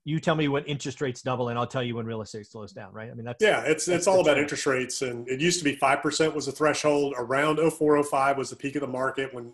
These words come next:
Speaker 2: you know, when rates got close to five percent, it kinda started slowing down.
Speaker 1: Mm-hmm.
Speaker 2: That was our first hiccup in the real estate market back pr-, post boom.
Speaker 1: Mm-hmm.
Speaker 2: And boom was two thousands, you know,
Speaker 1: Mm-hmm.
Speaker 2: two thousand and two thousand four, five, that was the peak.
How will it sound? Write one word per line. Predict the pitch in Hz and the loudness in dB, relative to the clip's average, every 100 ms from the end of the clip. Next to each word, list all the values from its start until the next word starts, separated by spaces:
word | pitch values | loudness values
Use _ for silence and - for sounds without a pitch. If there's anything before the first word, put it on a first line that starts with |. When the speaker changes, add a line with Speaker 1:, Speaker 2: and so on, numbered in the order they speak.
| 143 | -6
Speaker 2:
you | 139 | -4
know, | 123 | -4
when | 123 | -6
rates | 117 127 147 - | -6 -2 -2 0
got | 143 - | -2 -2
close | 143 135 | -4 -4
to | 127 | -6
five | 131 131 131 | -4 -4 -4
percent, | 123 151 139 131 | -4 -2 -2 -4
it | |
kinda | - 127 117 | -4 -4 -4
started | 139 131 113 | -2 -2 -4
slowing | 131 135 131 | -6 -6 -4
down. | 135 135 131 | -2 -2 -4
Speaker 1:
Mm-hmm. | - 117 147 | -8 -14 -8
Speaker 2:
That | 131 | -4
was | 139 139 | 0 0
our | 127 | 0
first | 151 156 - | 2 2 2
hiccup | 160 160 151 151 | 0 2 -2 -2
in | 135 | -4
the | |
real | 131 143 | 0 0
estate | 139 135 127 | 0 -6 -4
market | 131 131 131 113 | -2 -2 -4 -2
back | 127 131 - - _ - | 0 0 -2 -18 _ -10
pr-, | 151 147 - | -8 -8 0
post | 151 147 - | 0 0 2
boom. | 143 135 120 127 _ - | 4 4 0 -8 _ -10
Speaker 1:
Mm-hmm. | 147 | -4
Speaker 2:
And | 165 214 | -2 0
boom | 151 165 151 | 2 2 2
was | 135 127 - | 0 -2 -4
two | - 151 | -6 -4
thousands, | 147 131 135 127 127 135 147 - 135 | 0 2 2 0 -4 -4 -6 -8 -8
you | 135 | -4
know, | 120 | -4
Speaker 1:
Mm-hmm. | 131 | -4
Speaker 2:
two | 143 | -2
thousand | 135 135 131 | 0 0 -4
and | 120 | -10
two | 131 | -6
thousand | 135 131 120 | -4 -4 -6
four, | - 139 135 | -4 -4 -2
five, | 123 127 | -2 0
that | 123 135 | -2 -6
was | 135 | -8
the | 151 | -8
peak. | - 139 147 | -4 -4 -6